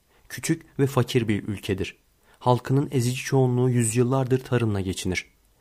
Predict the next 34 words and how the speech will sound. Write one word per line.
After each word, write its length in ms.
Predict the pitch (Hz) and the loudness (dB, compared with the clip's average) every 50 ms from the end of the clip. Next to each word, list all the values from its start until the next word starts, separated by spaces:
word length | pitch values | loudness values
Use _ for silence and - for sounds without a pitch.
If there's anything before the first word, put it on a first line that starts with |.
| _ - _ _ | _ -20 _ _
Tarımın 400 | - - 127 127 135 160 170 165 | -4 0 2 4 4 4 4 4
başlıca 420 | 139 131 120 - - 165 151 156 151 | 2 2 2 0 -4 -2 -2 0 2
unsuru 380 | 143 139 127 - - - 175 | 2 2 2 2 0 0 0
ise 280 | 175 143 - - 139 139 - | 0 0 0 -2 -2 0 0
ülke 360 | 139 123 120 - 151 160 147 | 0 0 0 0 0 0 2
boyunca 280 | 147 139 135 131 139 | 2 2 2 0 0
uzanan 460 | 143 135 123 - 120 113 120 127 135 135 - | -2 0 0 0 0 2 0 -2 -2 -4 -4
pirinç 280 | - 123 127 127 123 | -2 0 0 0 -2
tarlalarıdır. 720 | - - 110 104 98 101 98 98 95 92 92 92 90 - - _ _ _ _ _ _ _ - _ | -2 -2 -2 -2 0 -2 -2 -2 -2 -2 -2 -4 -6 -6 -8 _ _ _ _ _ _ _ -8 _
Ancak 340 | - 131 127 131 117 110 - | 0 2 4 2 2 0 -2
bu 120 | 139 131 135 | -4 -4 -2
pirinç 300 | - 123 139 165 160 - | 0 0 2 0 0 -2
tarlaları 640 | - 127 120 110 107 104 101 104 98 110 139 147 - - - - - - | -4 -2 -2 0 0 0 0 0 2 2 0 0 -2 -8 -20 -14 -4 0
bin 140 | 127 127 120 | 2 4 4
dokuz 300 | 120 113 - - 139 135 | 4 2 2 0 -2 0
yüz 160 | 143 139 127 | -2 0 2
yetmiş 340 | 123 117 - - - - - | 0 0 0 -2 -8 -4 -2
beş 260 | 110 120 131 - - - - - - | -2 -2 -2 -4 -10 -14 -20 -4 0
yetmiş 340 | 120 123 - - 131 - - | 0 0 0 0 -4 -2 -2
dokuz 300 | 127 - - 165 147 139 | -2 -2 -2 -4 -2 0
yılları 340 | 131 127 120 127 139 151 160 | 0 0 2 0 0 0 0
arasında 520 | 151 143 131 - 131 123 120 135 135 135 - - - - | 0 -2 -2 -2 -2 0 2 0 0 -2 -8 -14 -4 0
ölüm 240 | 135 139 156 165 151 | 2 4 4 4 2
tarlalarına 720 | 131 131 131 131 127 123 123 123 120 120 120 120 113 101 | 0 0 2 2 2 2 2 0 0 0 2 0 0 0
dönüşmüştür. 600 | 101 95 92 - - 90 - - - 92 - - _ _ _ _ _ _ _ _ _ _ - | 0 -2 -2 -4 -6 -8 -8 -6 -6 -6 -8 -8 _ _ _ _ _ _ _ _ _ _ -4
Nüfusu 500 | 123 110 - 131 120 - - 139 147 147 - 139 | -4 0 0 0 0 2 0 -2 -2 0 2 2
dokuz 300 | 123 - - 180 160 151 | 2 2 0 -2 0 2
milyon 400 | 151 143 131 131 147 147 143 - | 2 2 2 4 2 2 2 0
olan 300 | - 120 113 107 101 98 | -2 -2 0 -2 -2 -2
ülkede 500 | - 113 104 - - 113 104 120 135 135 - - | -2 -4 -2 -2 -2 0 0 0 -2 -2 -2 0
yaklaşık 500 | 123 113 107 - - 123 - - 127 - - | 0 0 0 0 -4 -4 -2 -4 -6 -4 -4
üç 220 | 156 160 - - | -4 -4 -2 -2
milyon 300 | 151 139 131 127 120 117 | 0 0 2 2 2 0
kişi 380 | 113 - - - - 131 135 | -2 -4 -4 -2 0 -2 -2